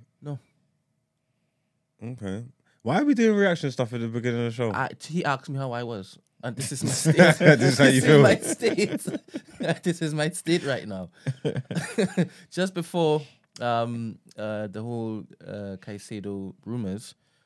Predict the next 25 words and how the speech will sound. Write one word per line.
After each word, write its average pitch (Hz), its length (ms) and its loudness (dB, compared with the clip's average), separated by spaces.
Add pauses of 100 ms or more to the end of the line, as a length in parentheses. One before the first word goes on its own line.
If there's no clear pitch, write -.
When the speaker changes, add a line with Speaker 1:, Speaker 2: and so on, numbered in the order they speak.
(160)
Speaker 1:
obviously 170 340 -6
I 160 40 0
was 160 180 -4
fearing 175 400 -4
that - 200 -6
Partey 170 280 -8
might 160 160 -8
have 151 120 -12
been 170 180 -8
injured. 123 420 -8
So 151 380 -6 (560)
I'm 160 80 -14
thinking 175 440 -8 (120)
we 170 100 -8
need 165 460 -4 (220)
somebody 113 380 -10
to - 100 -20
come 107 180 -14
in, 92 240 -14
right? 117 220 -12
And - 120 -12
then 277 120 -14
he's 110 160 -10
not 180 160 -18
there. 277 220 -12